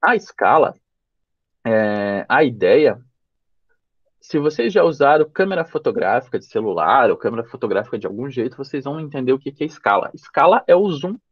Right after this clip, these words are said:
da câmera fotográfica. Como assim é o zoom da câmera fotográfica? Vamos supor, ah, se eu tenho lá uma foto de uma pessoa lá, e ela tá no tamanho real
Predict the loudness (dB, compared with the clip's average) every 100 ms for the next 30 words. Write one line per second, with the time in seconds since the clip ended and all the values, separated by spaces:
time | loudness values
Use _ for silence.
0 | _ -8 -6 -4 -4 -4 -8 -6 -2 0
1 | 0 -4 -20 -10 -6 -6 -8 -10 -8 -8
2 | -6 -6 -6 -10 -12 -8 -2 0 -2 -8
3 | _ _ -20 -20 -20 -18 -18 -2 2 2
4 | 0 0 4 4 2 _ -2 2 4 4
5 | 4 2 2 2 2 -2 -6 _ _ _
6 | _ _ _ _ -6 -2 0 0 2 2
7 | 4 2 -4 _ _ -2 0 2 2 2
8 | -4 -8 -6 -6 -2 2 4 2 0 _
9 | _ _ _ _ -8 -2 0 0 0 0
10 | 2 0 -4 -2 -2 -2 -4 -6 -12 -4
11 | 2 4 4 2